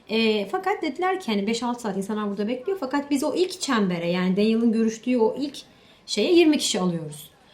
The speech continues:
E, dolayısıyla geri kalan arkada bir şekilde yığılıyor. Şimdi arkadan tabii ki bir şey uzatmanız çok kolay. Yani şöyle uzatıyorsunuz, onu zaten görüyor, imzalıyor. Ama ben onunla fotoğraf çekilmek istedim artık o saatten sonra. Yani hani oraya kadar gitmişim, böyle bir imkan var.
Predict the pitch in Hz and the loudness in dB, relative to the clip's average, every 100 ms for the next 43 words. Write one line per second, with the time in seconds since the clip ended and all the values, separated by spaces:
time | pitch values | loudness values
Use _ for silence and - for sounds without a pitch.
0 | - - - 214 208 214 294 294 190 277 | -20 -12 -2 0 2 0 -2 0 -2 -2
1 | 381 359 285 214 247 392 226 190 208 359 | -2 2 2 0 -2 0 -2 -2 -4 -2
2 | - 180 233 320 262 269 262 226 170 - | -4 -6 -2 2 4 4 4 2 0 -4
3 | - - 262 240 262 294 330 427 370 294 | -10 -6 -4 0 0 -2 -2 -2 -2 -4
4 | 285 - 269 277 285 262 269 269 302 - | -4 -2 -2 0 0 0 0 0 -2 0
5 | 285 277 269 196 175 196 208 233 240 - | -2 2 2 2 0 -2 0 2 0 2
6 | 254 - 196 320 - 277 254 247 214 220 | 0 2 0 -4 -4 -2 0 0 0 0
7 | 240 247 240 302 269 247 247 247 247 170 | 4 4 4 4 2 4 2 2 0 -2
8 | - - - - - 226 381 254 226 339 | -6 -20 -20 -20 -8 -2 0 2 2 0
9 | 320 247 294 - 277 202 180 - 185 175 | -2 0 0 2 0 2 0 0 -2 0
10 | 170 170 190 180 170 170 156 175 170 185 | -2 -4 -6 -4 -4 -6 -10 -6 -2 0
11 | 185 180 190 208 226 233 202 196 190 180 | 0 0 2 2 2 0 0 -2 -4 -6
12 | - 359 214 220 226 208 202 233 233 202 | -6 -2 0 2 0 0 0 0 0 0
13 | 180 | -2